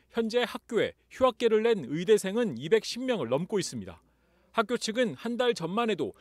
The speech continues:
휴학 신청자의 구십칠 퍼센트인 이백여 명의 휴학 승인을 보류했습니다. 하지만 지난달 말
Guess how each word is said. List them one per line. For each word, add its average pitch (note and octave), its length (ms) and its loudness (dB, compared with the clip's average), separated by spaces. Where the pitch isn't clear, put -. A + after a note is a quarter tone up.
휴학 B3 240 0
신청자의 A3+ 640 0
구십칠 G#3+ 440 -4
퍼센트인 A3 640 -2
이백여 G#3 400 2
명의 C#3 320 -6
휴학 A#3 260 -4
승인을 G#3 360 -2
보류했습니다. E3 720 -2
하지만 G#3+ 420 -2
지난달 A3+ 460 2
말 E3+ 260 2